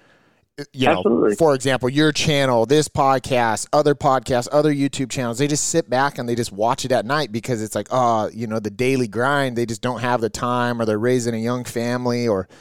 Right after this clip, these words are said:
Speaker 1: maybe financials are in the way or whatever it is. And I, YouTube's, like, the greatest thing. I, I'm not
Speaker 2: Oh,
Speaker 1: kidding,
Speaker 2: yeah.
Speaker 1: man. <laughs> It's so badass, and it, and it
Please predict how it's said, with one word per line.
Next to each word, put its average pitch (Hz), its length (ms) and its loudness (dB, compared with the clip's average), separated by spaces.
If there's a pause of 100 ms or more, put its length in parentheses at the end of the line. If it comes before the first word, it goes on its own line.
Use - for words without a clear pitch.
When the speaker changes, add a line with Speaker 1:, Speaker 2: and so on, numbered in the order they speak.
(280)
Speaker 1:
maybe 127 200 -2
financials 127 760 -2
are 127 80 2
in 123 80 0
the 120 80 -2
way 120 240 4
or 110 100 2
whatever 131 460 4
it 123 60 2
is. 143 380 4 (440)
And 139 160 -2 (120)
I, 131 200 2 (640)
YouTube's, 190 480 2
like, 151 140 4
the 101 80 -6
greatest 104 440 -2
thing. 76 220 -10 (640)
I, 127 220 0
I'm 143 180 0
not 151 180 2
Speaker 2:
Oh, 233 180 6
Speaker 1:
kidding, 135 80 4
Speaker 2:
yeah. 208 160 2
Speaker 1:
man. 95 220 -2
<laughs> - 40 -4
It's 160 340 2
so 196 400 2
badass, 120 600 0
and 123 100 -4
it, 120 120 -8
and 127 140 -4
it 120 180 -4